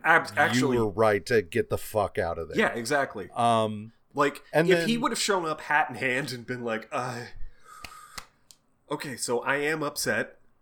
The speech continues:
Speaker 1: but I'm more worried than anything else. What, what is going on? Uh,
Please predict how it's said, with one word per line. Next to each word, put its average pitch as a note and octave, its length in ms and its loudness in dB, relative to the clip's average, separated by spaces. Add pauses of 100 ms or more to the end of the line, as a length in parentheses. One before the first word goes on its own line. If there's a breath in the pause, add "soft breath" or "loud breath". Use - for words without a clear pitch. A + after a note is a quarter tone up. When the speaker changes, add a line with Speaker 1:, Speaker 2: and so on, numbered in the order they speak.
(460)
Speaker 1:
but C3 160 2
I'm C3+ 160 0
more D3 240 0
worried C3 400 -2
than B2+ 140 -4
anything A#2+ 380 -8
else. G#2+ 340 -8 (260)
What, C#3 260 -4 (220)
what D3+ 180 -4
is D3+ 140 -4
going B2 320 0
on? D3 400 -2 (160)
Uh, A#2 640 2